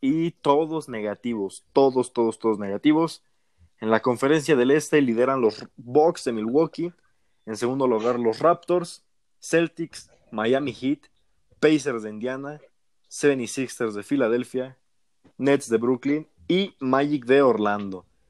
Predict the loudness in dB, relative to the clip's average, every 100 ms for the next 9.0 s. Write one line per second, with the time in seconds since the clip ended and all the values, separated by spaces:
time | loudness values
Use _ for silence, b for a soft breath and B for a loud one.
0 | b b _ _ -10 -4 -2 2 4 4
1 | 2 -2 -2 0 2 0 0 -8 0 2
2 | 2 0 0 0 0 -4 -4 0 0 2
3 | 0 0 2 2 2 0 -2 -2 0 -2
4 | -2 _ _ _ -8 -6 -2 -2 0 -2
5 | -2 0 0 0 -4 -4 -4 -2 -2 -2
6 | -4 -12 -10 -10 -4 -2 0 -4 0 0
7 | 0 -4 -6 -4 -4 -2 -4 -4 -18 _
8 | _ _ -20 _ _ -4 2 2 2 -2